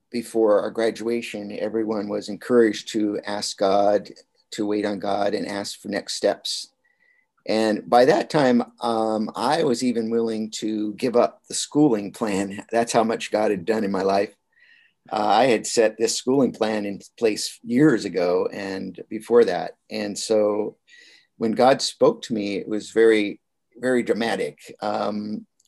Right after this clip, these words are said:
I had a vision and I saw myself riding a bicycle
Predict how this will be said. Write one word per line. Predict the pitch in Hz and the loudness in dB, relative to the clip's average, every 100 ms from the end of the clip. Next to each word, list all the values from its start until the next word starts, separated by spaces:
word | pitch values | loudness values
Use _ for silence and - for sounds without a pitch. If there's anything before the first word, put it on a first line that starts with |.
| _ | _
I | 104 104 | -2 -2
had | 110 120 | 4 4
a | 110 95 90 | 6 2 0
vision | 87 135 101 95 113 123 - | 0 0 0 -2 -2 -6 -10
and | 107 101 98 95 - | -10 -8 -8 -8 -10
I | |
saw | 101 101 107 | -8 -4 -4
myself | 104 - 104 101 - | -4 -4 -2 -2 -2
riding | 104 101 | -4 -4
a | 95 | -8
bicycle | 101 98 - - 107 98 98 | -6 -4 -6 -6 -4 -4 -6